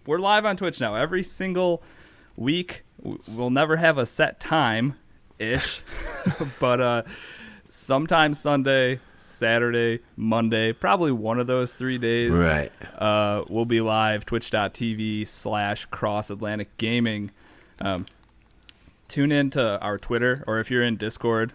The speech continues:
Speaker 1: we'll, we'll, we'll s-, as soon as we know when the show is gonna be,
Speaker 2: <laughs>
Speaker 1: we'll let you guys know. That's, uh, that's
Speaker 2: Pretty
Speaker 1: about all
Speaker 2: much.
Speaker 1: we can give you because
Speaker 2: Yep.
Speaker 1: everybody's schedules are pretty hectic, and we're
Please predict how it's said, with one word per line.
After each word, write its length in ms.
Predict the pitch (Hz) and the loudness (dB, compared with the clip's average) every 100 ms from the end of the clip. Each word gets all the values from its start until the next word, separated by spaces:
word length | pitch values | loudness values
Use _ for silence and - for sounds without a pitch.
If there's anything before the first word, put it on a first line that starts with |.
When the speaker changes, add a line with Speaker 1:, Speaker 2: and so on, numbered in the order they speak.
| - | -6
Speaker 1:
we'll, 400 | 104 104 104 98 - | -4 -2 -4 -6 -6
we'll, 260 | 110 113 - - | -4 -4 -6 -8
we'll 120 | 127 | -4
s-, 200 | 135 - - | -4 -4 -10
as 100 | 120 | -4
soon 100 | 190 | -2
as 100 | 196 143 | -2 0
we 160 | 165 | 0
know 240 | 180 190 175 | 2 2 2
when 200 | 120 143 | 0 -2
the 60 | |
show 140 | 156 156 | -2 -2
is 80 | |
gonna 120 | 151 151 | -4 0
be, 200 | 160 160 | 0 0
Speaker 2:
<laughs> 40 | - | -4
Speaker 1:
we'll 120 | 117 | -2
let 200 | 117 - | -2 -2
you 80 | 113 | -4
guys 220 | 101 101 | -4 -6
know. 160 | 71 - _ - _ _ _ _ _ _ _ | -12 -16 _ -20 _ _ _ _ _ _ _
That's, 240 | 107 - | -10 -8
uh, 160 | 98 92 - - - _ _ _ _ _ - _ - | -10 -12 -16 -20 -20 _ _ _ _ _ -20 _ -10
that's 140 | - 92 | -6 2
Speaker 2:
Pretty 40 | |
Speaker 1:
about 180 | 117 110 | 6 6
all 60 | |
Speaker 2:
much. 80 | 107 | 4
Speaker 1:
we 40 | 107 | 0
can 100 | 104 | -4
give 180 | 107 107 | -2 0
you 160 | 117 | -2
because 360 | 120 104 104 104 | -2 -4 0 2
Speaker 2:
Yep. 80 | 107 | 2
Speaker 1:
everybody's 420 | 104 104 107 104 | 0 -4 -4 -2
schedules 500 | - 110 113 113 104 | -2 -2 -2 -2 -4
are 80 | 101 | -6
pretty 240 | - 113 | -4 -2
hectic, 400 | 110 - 120 113 | -2 -2 -4 -4
and 140 | 104 | -4
we're 260 | 101 98 | -4 -6